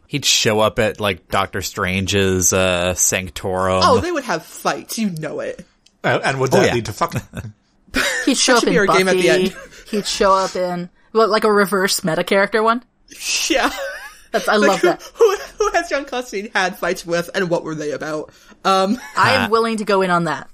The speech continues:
Speaker 1: Okay, we'll do that game, uh, after our changes.
Speaker 2: Awesome.
Speaker 3: All right.
Speaker 2: <laughs> I forget what, oh, I was gonna say that Alan Moore, I think, has a story of he, how he thinks he passed John Constantine on the street once.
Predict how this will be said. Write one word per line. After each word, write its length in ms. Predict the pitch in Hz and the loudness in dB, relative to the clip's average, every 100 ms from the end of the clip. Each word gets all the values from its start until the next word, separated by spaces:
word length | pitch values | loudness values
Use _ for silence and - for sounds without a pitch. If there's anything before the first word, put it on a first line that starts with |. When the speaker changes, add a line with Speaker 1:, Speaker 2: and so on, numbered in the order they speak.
| _ _ _ | _ _ _
Speaker 1:
Okay, 220 | 143 113 104 | -4 -2 0
we'll 120 | 135 | 2
do 140 | 151 | 4
that 180 | 131 104 | 4 2
game, 380 | 104 98 90 98 | 0 -2 -4 -4
uh, 40 | 104 | -2
after 460 | 95 107 98 107 | 0 -2 -2 -2
our 100 | 95 | 0
changes. 340 | 95 98 90 98 | 0 -2 0 0
Speaker 2:
Awesome. 360 | 107 - 151 | 2 0 -2
Speaker 3:
All 80 | 113 | -4
right. 360 | 175 - - - | -4 -6 -8 -12
Speaker 2:
<laughs> 100 | _ | _
I 80 | 208 | -8
forget 240 | 202 180 - | -4 -4 -4
what, 220 | 165 - | -6 -2
oh, 140 | 220 196 | 2 2
I 40 | |
was 120 | 202 | 0
gonna 160 | - 214 | -2 -2
say 120 | 208 | 0
that 120 | 185 170 | 0 0
Alan 180 | 175 | 0
Moore, 300 | 170 165 165 - | 0 0 0 -4
I 80 | |
think, 180 | 170 170 | -6 -6
has 120 | 175 165 | -6 -8
a 40 | |
story 280 | - 160 151 | -6 -2 -2
of 200 | 151 - | -4 -8
he, 280 | 170 165 190 | -12 -6 -6
how 180 | 170 180 | -4 -4
he 140 | 180 | -4
thinks 300 | 175 175 175 | -6 -6 -8
he 100 | 175 | -8
passed 280 | - 156 156 | -8 -8 -6
John 160 | 151 147 | -10 -8
Constantine 420 | 160 156 151 160 | -8 -10 -10 -10
on 100 | 147 | -10
the 80 | 156 | -12
street 240 | 156 151 143 | -10 -10 -8
once. 600 | 156 - - - - | -10 -10 -12 -12 -20